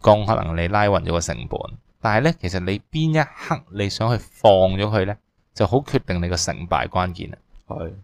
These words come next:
Speaker 1: 即係好似有啲網友呢排話，「哇，跌咗好多喎，我，呃，可唔可以止蝕啊？」咁樣，咁你呢刻止蝕，就當然係個成果唔叻仔啦。咁啊，你反觀可能五，四五個月前炒到識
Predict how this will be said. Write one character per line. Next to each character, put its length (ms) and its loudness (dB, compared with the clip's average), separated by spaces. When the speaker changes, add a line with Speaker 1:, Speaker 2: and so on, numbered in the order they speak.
Speaker 1:
即 120 -4
係 20 2
好 60 0
似 80 0
有 100 4
啲 100 2
網 200 4
友 120 2
呢 80 -2
排 120 -2
話， 100 2
「哇， 160 0
跌 100 -6
咗 140 0
好 80 0
多 260 6
喎， 40 0
我， 800 6
呃， 120 0
可 60 0
唔 80 0
可 80 2
以 40 0
止 160 -10
蝕 380 -4
啊？」 140 -4
咁 80 -6
樣， 220 -4
咁 240 2
你 80 -2
呢 100 0
刻 80 -8
止 120 -6
蝕， 320 -2
就 120 -4
當 180 2
然 80 0
係 120 -2
個 280 -2
成 260 -6
果 180 0
唔 140 -4
叻 200 -2
仔 140 -6
啦。 260 -6
咁 100 4
啊， 100 6
你 60 4
反 380 -2
觀 160 2
可 60 4
能 140 2
五， 720 -6
四 180 -2
五 60 -2
個 120 4
月 60 6
前 200 -6
炒 160 -2
到 100 0
識 100 -4